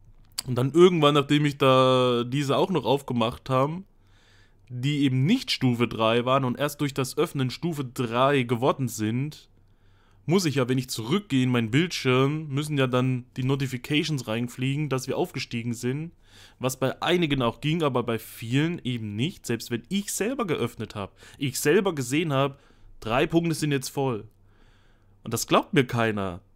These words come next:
Immer wenn ich irgendwo rumgefragt hab, ging's, "Vielleicht habt ihr ja noch einen Tag gebraucht bis dahin."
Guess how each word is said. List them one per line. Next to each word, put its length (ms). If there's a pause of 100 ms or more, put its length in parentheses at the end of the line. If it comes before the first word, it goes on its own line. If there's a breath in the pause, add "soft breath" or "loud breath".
Immer 220
wenn 100
ich 80
irgendwo 220
rumgefragt 520
hab, 140
ging's, 300 (280 soft breath)
"Vielleicht 460
habt 240
ihr 60
ja 140
noch 180
einen 100
Tag 260
gebraucht 540
bis 220
dahin." 720